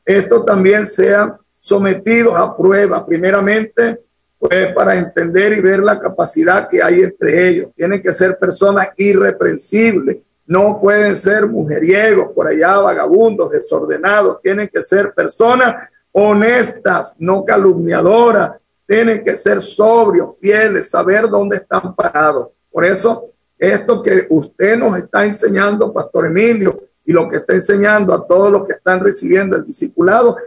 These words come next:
es importante. La gente tiene que comprender que un diácono no es cualquier persona, es una persona madura que lleva de verdad la palabra de Dios con él.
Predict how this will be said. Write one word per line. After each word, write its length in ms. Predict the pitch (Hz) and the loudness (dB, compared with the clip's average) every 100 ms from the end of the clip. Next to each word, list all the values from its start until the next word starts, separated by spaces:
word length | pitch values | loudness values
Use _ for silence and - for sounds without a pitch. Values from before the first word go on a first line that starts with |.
| - | -6
es 160 | 156 165 | -2 0
importante. 840 | 208 202 214 - 208 202 190 - - | 0 0 -2 0 0 0 -2 -6 -4
La 100 | - | -2
gente 400 | 175 196 - 220 | 0 0 0 -2
tiene 340 | 202 196 214 | 0 0 0
que 160 | - 190 | 0 -2
comprender 720 | - - - 156 196 247 - - _ | -2 -4 -6 -2 0 0 -2 -12 _
que 220 | - 170 180 | -2 2 4
un 380 | 208 240 - | 4 2 -2
diácono 560 | 156 190 220 226 220 175 | 0 2 2 0 -2 0
no 120 | 170 | -2
es 120 | 175 | -2
cualquier 480 | - 196 190 196 190 | 0 -2 0 -2 0
persona, 560 | 208 196 175 180 180 - | -2 0 2 2 0 -2
es 60 | |
una 220 | 175 214 - | -2 -2 0
persona 520 | - - 196 208 202 | -4 0 0 2 0
madura 840 | 165 143 165 226 254 254 - - _ _ | -2 0 4 4 4 0 -4 -12 _ _
que 320 | - 175 - - | 0 0 -2 0
lleva 380 | 196 220 233 | 2 4 2
de 120 | 220 180 | 2 2
verdad 400 | 165 160 185 214 | 2 2 2 2
la 160 | 220 | 0
palabra 440 | - 165 175 196 202 | -2 0 0 2 0
de 160 | 175 | 0
Dios 240 | 160 185 185 | 2 2 0
con 220 | 180 156 | -4 -2
él. 300 | 190 233 233 | 0 0 -2